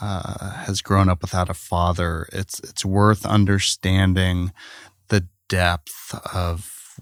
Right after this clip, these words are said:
what that means to a young man and to a, an adult boy,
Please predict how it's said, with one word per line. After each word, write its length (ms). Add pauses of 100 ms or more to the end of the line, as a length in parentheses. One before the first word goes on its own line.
what 200
that 260
means 480
to 400 (200)
a 60
young 280
man 380
and 160
to 140 (380)
a, 100 (140)
an 140
adult 440 (240)
boy, 500